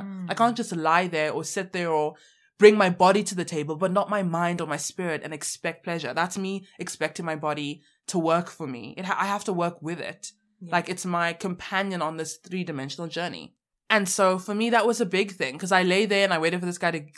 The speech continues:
Speaker 2: to make me squirt. And he didn't. And it was actually just a terrible experience. And then I thought, "Well, how could I have expected that? I'm so disconnected."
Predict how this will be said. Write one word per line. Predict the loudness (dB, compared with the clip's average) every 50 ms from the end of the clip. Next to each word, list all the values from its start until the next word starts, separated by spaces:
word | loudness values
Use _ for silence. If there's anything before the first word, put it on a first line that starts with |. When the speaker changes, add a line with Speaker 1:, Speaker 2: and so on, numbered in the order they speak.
| -14
Speaker 2:
to | -10 -6
make | -4 -4 -4 -4 -4
me | -4 -4 -4 -6 -6
squirt. | -10 -10 -4 -2 2 2 2 0 -2 -10 _ _ _ _ _ _ _ _ _ _ _ _ _ _ _ _ _ _ _ 2 4
And | 4 6 6 6
he | 4 4
didn't. | 4 2 2 2 2 2 0 -2 -6 -8 -10 -8 -4 0
And | 2 4 4 4 2 0 -2 -2
it | -2
was | -2 0 0
actually | -2 -2 -2 -4 -8 -8
just | -8 -10
a | -8
terrible | -4 -4 -4 -4 -4 -6
experience. | -10 -10 -8 -8 -6 -6 -6 -6 -8 -8 -8 -10 -10 -12 _ _ _ _ _ _ _ -4
And | -2 -2
then | 0 0
I | 0
thought, | 0 -2 -2
"Well, | -2 -2
how | 0 0 0
could | 0 0 0
I | 0
have | 0 0
expected | -2 -6 -8 -10 -6 -4 -6 -6 -4 -6 -4 0
that? | 0 0
I'm | 0 -2
so | -4 -4 -4 -4 -4
disconnected." | -4 -6 -8 -6 -6 -4 -2 -2 -4 -4 -8 -10 -8 -8 -8 -8 -12 -16 -20